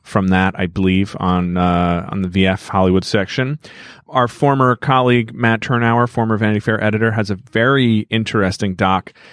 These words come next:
at Toronto called Scotty and the Secret History of Hollywood, about this guy who used to procure young men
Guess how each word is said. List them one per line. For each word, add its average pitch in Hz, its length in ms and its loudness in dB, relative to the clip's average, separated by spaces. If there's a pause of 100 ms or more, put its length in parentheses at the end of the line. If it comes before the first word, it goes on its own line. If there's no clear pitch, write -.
(200)
at 107 160 -4
Toronto 107 640 0 (280)
called 107 220 -2
Scotty 123 480 0
and 107 140 0
the 104 60 -4
Secret - 440 -2
History 120 480 0
of 95 140 -8
Hollywood, 110 480 0
about 101 380 -4
this 101 200 -2
guy 113 560 0 (280)
who 117 100 -4
used 113 260 -2
to 117 80 -2
procure 151 1040 0 (560)
young 127 680 0 (280)
men 135 760 0